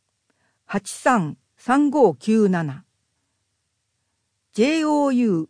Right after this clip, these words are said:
エイチオーユーアットマークシーアイティーワイドットエイチエーディーエーエヌオードットケーエヌエージーエーダブリューエードットジェーピー。丸二、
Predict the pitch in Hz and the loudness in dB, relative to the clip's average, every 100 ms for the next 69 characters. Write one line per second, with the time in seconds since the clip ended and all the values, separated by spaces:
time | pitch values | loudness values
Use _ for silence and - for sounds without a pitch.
0 | _ 220 294 285 - 262 254 240 226 196 | _ 0 0 -4 -6 -2 0 2 0 -2
1 | 147 - _ 180 - - 254 240 196 - | -4 -10 _ -10 -8 0 2 4 2 -4
2 | 151 147 _ _ _ _ - 285 285 285 | -18 -20 _ _ _ _ -6 -2 0 2
3 | 202 - 196 208 214 175 147 - 170 - | 0 -2 -4 0 0 -2 -4 -8 -8 -8
4 | - 175 - _ _ 220 285 254 - 285 | -8 -8 -10 _ _ -2 -2 -4 -4 0
5 | 240 147 202 247 254 220 170 - 175 202 | 2 0 -2 0 2 2 0 -2 -2 0
6 | 202 170 - _ - 165 - 160 - _ | 0 -2 -4 _ -10 -10 -10 -14 -14 _
7 | _ _ 254 285 294 247 190 - 202 247 | _ _ 2 4 2 0 0 0 0 2
8 | 254 226 170 160 233 254 233 165 156 165 | 2 2 0 -2 -2 0 0 0 -4 -4
9 | 220 220 208 170 147 _ - 180 - - | -2 0 -2 -2 -6 _ -6 -6 -6 -14
10 | 147 - _ - 202 220 - 165 139 - | -14 -14 _ -2 0 0 -4 -12 -12 -18
11 | _ _ _ _ _ _ _ _ _ _ | _ _ _ _ _ _ _ _ _ _
12 | _ _ _ _ _ _ _ _ _ _ | _ _ _ _ _ _ _ _ _ _
13 | 185 226 277 233 220 | -2 2 4 4 2